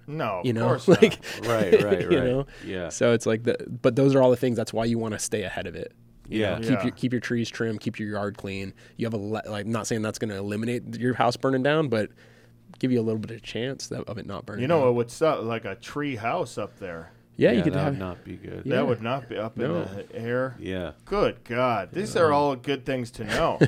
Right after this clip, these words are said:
Speaker 2: <laughs>
Speaker 3: Yeah, these are great things to know that I did not know. Very, very insightful, and we're learning a lot.
Speaker 2: Yeah.
Speaker 3: Thanks so much,
Speaker 2: No,
Speaker 3: Nate.
Speaker 2: no,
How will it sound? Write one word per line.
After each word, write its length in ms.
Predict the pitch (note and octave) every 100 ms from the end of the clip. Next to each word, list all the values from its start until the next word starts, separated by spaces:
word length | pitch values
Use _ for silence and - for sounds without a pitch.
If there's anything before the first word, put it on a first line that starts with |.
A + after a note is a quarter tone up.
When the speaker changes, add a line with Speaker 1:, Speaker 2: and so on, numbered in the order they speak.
| -
Speaker 2:
<laughs> 200 | - -
Speaker 3:
Yeah, 220 | A2+ G#2+
these 240 | G2+ C#3 C#3
are 80 |
great 280 | - G2 G#2
things 220 | F#2+ F2
to 80 | F2
know 160 | F2 E2+
that 180 | E2+ E2
I 160 | F2+
did 220 | F2+ F2+
not 240 | F#2 F2+ E2+
know. 320 | E2+ E2 E2
Very, 380 | F2 F2+ F2+ F2+ -
very 300 | F#2+ F#2 F2+
insightful, 560 | E2+ - F2 - E2 F2+
and 80 | F2+
we're 100 | F2
learning 320 | F#2 F#2 E2
a 60 | E2+
lot. 260 | F2 - -
Speaker 2:
Yeah. 340 | - G2+ G2 G#2+
Speaker 3:
Thanks 260 | G#2 G#2
so 160 | - G#2
much, 260 | F#2+ - C#3+
Speaker 2:
No, 160 | F3
Speaker 3:
Nate. 40 | F3
Speaker 2:
no, 260 | D#3+ A2